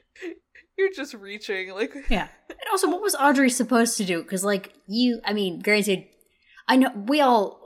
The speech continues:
Speaker 2: we, the audience, and Audrey know that this is a separate person, but, like, if this was a Piper situation, like, Emma would be dead.
Speaker 1: Yeah.
Speaker 2: And, like, in your head, you kinda just combine the, like, people in dark cloaks and masks who are psychologically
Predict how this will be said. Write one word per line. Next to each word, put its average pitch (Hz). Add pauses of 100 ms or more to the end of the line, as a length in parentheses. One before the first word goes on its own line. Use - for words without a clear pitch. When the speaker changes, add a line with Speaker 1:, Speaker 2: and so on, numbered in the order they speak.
(180)
Speaker 2:
we, 269
the 226
audience, 202
and 190
Audrey 180
know 175
that 156
this 170
is 170
a 151
separate 165
person, 185
but, -
like, 160
if -
this 320
was 240
a 170
Piper 196
situation, 220
like, 175 (500)
Emma 269
would 180
be 143
dead. 143 (640)
Speaker 1:
Yeah. - (580)
Speaker 2:
And, 190
like, 170
in 247
your 254
head, 233
you 208
kinda 226
just 220
combine 170
the, 160
like, 151
people 185
in 160
dark 156
cloaks 160
and 160
masks 147
who 170
are 143
psychologically 147